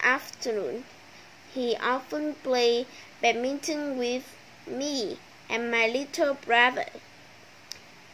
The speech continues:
His favorite food and drink are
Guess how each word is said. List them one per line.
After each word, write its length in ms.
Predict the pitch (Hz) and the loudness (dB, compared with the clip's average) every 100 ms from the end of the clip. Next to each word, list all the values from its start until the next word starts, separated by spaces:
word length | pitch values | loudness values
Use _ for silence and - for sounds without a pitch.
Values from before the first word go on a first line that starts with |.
| - - - - - | -20 -20 -20 -12 -4
His 240 | 247 - | -4 -4
favorite 680 | - 240 233 226 247 320 - - - | 4 6 6 6 2 0 -6 -20 -16
food 260 | 269 285 302 | -4 -2 -2
and 300 | - 226 220 | -2 -2 -2
drink 400 | 254 277 285 277 - - | 0 0 0 -6 -6 0
are 580 | 226 226 226 226 233 | 2 4 4 2 0